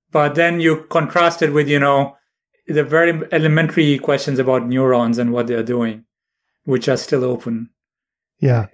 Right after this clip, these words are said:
Speaker 1: A-, a-, and for very good reasons, right? How do you actually, uh, see them in action and so on?
Speaker 2: Right. One of the reasons I was asking is because I, I think with the, the deep learning boom,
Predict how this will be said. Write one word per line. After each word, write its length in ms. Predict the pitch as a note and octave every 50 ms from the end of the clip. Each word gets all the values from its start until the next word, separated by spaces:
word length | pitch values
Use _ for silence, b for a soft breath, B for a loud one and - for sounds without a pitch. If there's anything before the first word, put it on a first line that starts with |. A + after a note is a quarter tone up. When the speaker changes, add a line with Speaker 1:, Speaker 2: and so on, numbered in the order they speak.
| _ -
Speaker 1:
A-, 60 | -
a-, 420 | F3+ F#3+ - G3 G3+ G3 F3 F3 -
and 200 | G3 F3+ F3 E3 -
for 160 | F#3 E3 D3+
very 180 | D3+ E3 D#3+ D#3
good 200 | C#3+ D#3 C#3 B2+
reasons, 420 | C#3 D3 C#3+ B2 B2 A2+ G2+ -
right? 140 | C3 B2+ B2
How 160 | B2 C#3 B2+ B2
do 80 | B2+
you 140 | B2+ B2 B2
actually, 400 | A#2+ B2 A#2+ - - B2 A#2+ B2
uh, 100 | A#2+ - - _ _ _ _ _ _ _ _ _ _ _ _ _ _ _ _ _ _ _
see 260 | - - - C#3 C3
them 160 | B2 B2 A#2+
in 80 | A#2 A#2
action 440 | A#2+ C3 B2+ - - - G2 G2 F#2+
and 180 | F#2+ - C3 -
so 160 | - - -
on? 140 | - - _ _ _ _ _ _ _ _ _ _ _ _ _ _
Speaker 2:
Right. 260 | - C#3+ B2+ B2 A#2+ - _ b b b
One 260 | b D4+ D4+ F#3+ D#3+
of 40 | E3
the 40 | E3
reasons 260 | D#3 C#3+ C3+ C#3+ C3
I 40 | C3+
was 100 | B2+ B2+
asking 380 | C#3+ F#3+ A3+ A3 - - C3+ A#2
is 80 | A2+
because 420 | G#2+ A#2 - - C#3 B2+ A2 - -
I, 360 | - - F3 - C#4+ - - - B B B B B B
I 60 | -
think 220 | - - A3 G#3 -
with 160 | F3 - -
the, 220 | - D3+ C#3 C#3+
the 160 | C3+ C3 D3 B2+
deep 220 | - E3+ - -
learning 380 | D3+ D#3+ D#3 D#3 C#3+ C3 B2 A2+
boom, 500 | C3+ C#3 D3 C#3+ C3 A#2+ A#2 A2 G2+